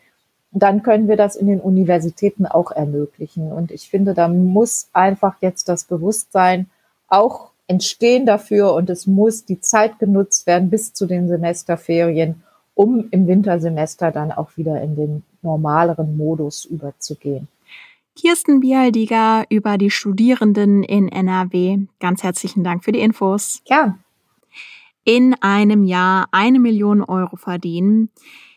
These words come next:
Speaker 2: Ja, es überrascht euch jetzt vielleicht nicht, aber nein, auf diese Summe komme ich mit meinem Gehalt Ende des Jahres auf jeden Fall nicht.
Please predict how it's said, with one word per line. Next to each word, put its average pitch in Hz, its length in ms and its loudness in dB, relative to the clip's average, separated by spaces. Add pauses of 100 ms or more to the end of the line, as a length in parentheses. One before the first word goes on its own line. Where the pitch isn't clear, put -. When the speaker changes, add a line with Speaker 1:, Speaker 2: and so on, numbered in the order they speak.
(140)
Speaker 2:
Ja, 190 180 2
es - 200 -4
überrascht 202 540 -2
euch 220 180 -2
jetzt 220 200 -2
vielleicht 214 400 -2
nicht, 277 420 2
aber 208 220 0
nein, 208 420 2
auf 202 320 -2
diese 233 260 0
Summe 226 400 2
komme 220 320 2
ich 220 140 -2
mit 214 120 0
meinem 208 320 2
Gehalt 208 460 -2
Ende 196 220 -2
des 202 180 -2
Jahres 196 380 -2
auf 185 140 -4
jeden 226 180 0
Fall 190 260 0
nicht. 214 460 2